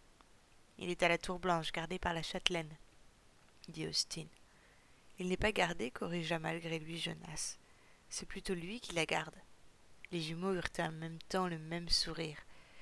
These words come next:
Je sais que vous ne croyez pas en l'existence de la magie, » dit précipitamment Milo, « mais il faut que vous nous écoutiez. Si on le lui demande, Elijah viendra ici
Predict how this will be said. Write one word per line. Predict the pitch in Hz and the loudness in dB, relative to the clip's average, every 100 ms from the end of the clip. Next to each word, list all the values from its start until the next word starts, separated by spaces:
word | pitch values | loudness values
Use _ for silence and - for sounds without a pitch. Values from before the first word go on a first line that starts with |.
| - - | -14 -10
Je | - | 2
sais | 180 214 | 6 6
que | 208 | 4
vous | 170 175 | 0 -2
ne | 170 | -4
croyez | 165 - 165 165 | -6 -4 -2 -2
pas | - 190 | 0 2
en | 190 | 4
l'existence | 175 160 165 160 - 180 | 0 -4 -4 -2 0 -2
de | - | 0
la | 170 165 | 2 2
magie, » | 170 175 170 180 | 2 0 0 -6
dit | - | -10
précipitamment | - 170 - - - 175 165 | -8 -6 -4 -6 -2 -2 -2
Milo, « | 165 170 165 170 - - - - - - | -4 -4 -4 -10 -14 -20 -18 -18 -8 0
mais | |
il | 180 | 2
faut | - 220 | 2 2
que | 190 | 0
vous | 170 | 0
nous | 175 175 170 | -2 -2 -2
écoutiez. | - - - 170 - - - - - - | -4 -8 -8 -10 -12 -20 -20 -20 -20 -2
Si | - | 2
on | 196 185 | 2 2
le | 180 | 0
lui | 175 | 0
demande, | 175 170 165 196 - - - - | 0 0 -2 -2 -8 -20 -20 -8
Elijah | 175 170 175 170 | -2 2 2 2
viendra | 190 202 180 170 | 2 2 2 0
ici | 165 - - 180 | 0 0 0 -2